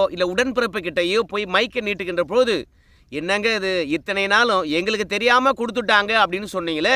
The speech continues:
ஆனா கலைஞர் அவருடைய ஒப்புதலின்படி தானே கொடுத்துருக்குறாங்க, இது நியாயமா அப்படின்னு கேட்டிருக்கணும். இல்ல,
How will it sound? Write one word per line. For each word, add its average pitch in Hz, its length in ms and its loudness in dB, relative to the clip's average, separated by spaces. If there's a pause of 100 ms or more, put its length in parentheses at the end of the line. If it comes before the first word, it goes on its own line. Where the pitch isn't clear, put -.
(440)
ஆனா 180 180 2 (180)
கலைஞர் 262 340 4
அவருடைய 208 360 0 (280)
ஒப்புதலின்படி 254 640 0
தானே 240 220 4 (100)
கொடுத்துருக்குறாங்க, 202 640 0 (640)
இது 175 240 -2 (160)
நியாயமா 240 420 6 (240)
அப்படின்னு 170 320 -2
கேட்டிருக்கணும். 139 420 -6 (760)
இல்ல, 247 220 -2